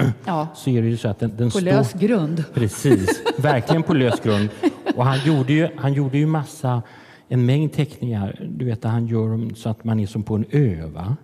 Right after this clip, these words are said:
Speaker 1: Och om du tittar egentligen på det här så skulle du kunna se att den, han står nästan som på en klippa.
Speaker 2: Ja.
Speaker 1: Så att, så att tjuren är, är liksom
Speaker 2: Begränsad
Speaker 1: potent,
Speaker 2: ändå.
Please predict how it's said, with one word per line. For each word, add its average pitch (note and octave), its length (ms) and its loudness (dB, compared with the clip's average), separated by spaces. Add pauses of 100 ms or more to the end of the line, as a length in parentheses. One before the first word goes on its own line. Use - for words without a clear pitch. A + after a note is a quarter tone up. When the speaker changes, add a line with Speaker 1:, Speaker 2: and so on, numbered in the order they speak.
(300)
Speaker 1:
Och - 300 -4
om A#2+ 120 2
du B2+ 100 0
tittar D#3+ 420 -4
egentligen C#3 380 0
på A#2 120 -2
det G#2+ 60 2
här F#2+ 180 -2
så G#2 180 -8
skulle G#2+ 320 -6
du G#2+ 100 -2
kunna G#2+ 220 -4
se G2+ 200 -10
att F#2+ 120 -8
den, G#2 220 -4
han G2+ 220 -8
står - 280 -6
nästan A2+ 300 -4
som G2+ 160 -8
på - 120 -10
en F#2 80 -6
klippa. - 600 -12
Speaker 2:
Ja. G3 60 -8 (440)
Speaker 1:
Så - 160 -8
att, G#2+ 200 -6 (600)
så - 160 -8
att - 200 -10
tjuren B2+ 520 -2
är, G#2+ 360 -4 (580)
är A2 140 -8
liksom G2 320 -8
Speaker 2:
Begränsad F3 400 -2
Speaker 1:
potent, C3+ 340 0
Speaker 2:
ändå. E3+ 40 -4